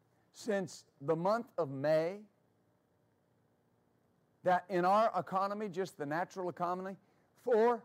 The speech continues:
point six million jobs have been added?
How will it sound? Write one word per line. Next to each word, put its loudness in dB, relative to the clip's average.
point -2
six -4
million -4
jobs -2
have -12
been -6
added? -10